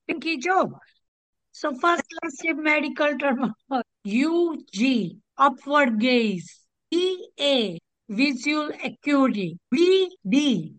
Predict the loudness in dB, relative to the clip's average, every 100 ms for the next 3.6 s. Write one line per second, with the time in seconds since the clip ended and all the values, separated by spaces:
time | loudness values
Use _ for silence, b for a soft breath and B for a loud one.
0 | -6 -4 -4 -6 -2 2 4 2 -2 -8
1 | _ -2 0 0 0 -2 -6 -12 -20 _
2 | _ _ -2 -2 -6 _ _ 6 6 6
3 | 0 -8 -4 -4 -4 -8